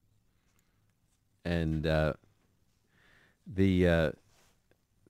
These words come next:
th-, the question, I think, you know, it's usually after a miracle that he says, "Don't tell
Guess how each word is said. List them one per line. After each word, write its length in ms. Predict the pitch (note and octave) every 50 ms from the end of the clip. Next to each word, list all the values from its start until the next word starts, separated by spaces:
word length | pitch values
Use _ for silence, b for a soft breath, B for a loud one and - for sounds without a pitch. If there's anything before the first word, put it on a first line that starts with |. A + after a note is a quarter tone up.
| - B2+
th-, 120 | - - - _
the 140 | - G2+ A2+
question, 480 | - - - G#3 A#3 - - - A2 G2+
I 120 | F#2 F2
think, 300 | F2 - G#2+ F#2+ F2 - -
you 120 | G#2+ G2+
know, 80 | F#2+ F2+
it's 160 | E2+ - -
usually 300 | C#3+ D3 B2+ A#2 G2 F#2
after 240 | F2+ F2 - F2 D2
a 60 | C#2+
miracle 720 | D2 D2+ F2+ A2+ A#2+ A#2 G#2 - - D#2+ C2+ C2+ C#2 C#2+ b b b b b b _
that 100 | E2 D#2+
he 120 | E2 E2 D#2
says, 340 | - - D#2 C2+ C#2 C#2 -
"Don't 320 | - E2+ D#2 D2+ C2+ -
tell 340 | - - C#2+ C2+ C2+ B1